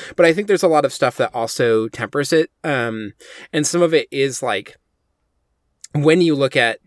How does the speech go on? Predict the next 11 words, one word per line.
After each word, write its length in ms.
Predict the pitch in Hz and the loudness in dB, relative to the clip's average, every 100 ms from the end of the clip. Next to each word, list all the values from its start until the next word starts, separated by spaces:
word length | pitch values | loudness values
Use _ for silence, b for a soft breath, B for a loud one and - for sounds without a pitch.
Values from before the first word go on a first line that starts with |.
| _ | _
how 260 | - 135 123 | -8 -4 -4
hellish 440 | 120 120 110 107 | -2 -4 -4 -4
a 40 | 117 | -4
lot 180 | 110 110 | -2 -2
of, 220 | 98 - 147 | -4 -8 -4
uh, 280 | 123 113 117 | -2 -2 -4
animation 520 | 127 113 107 - 117 | -6 -6 -8 -8 -8
production 480 | 120 113 101 - 101 | -6 -6 -6 -8 -10
stuff 320 | - 110 - | -8 -8 -10
is, 400 | - - - - B B B B B B - | -16 -16 -18 -20 B B B B B B -4
um, 680 | 143 127 113 98 95 101 | -2 0 -4 -8 -12 -18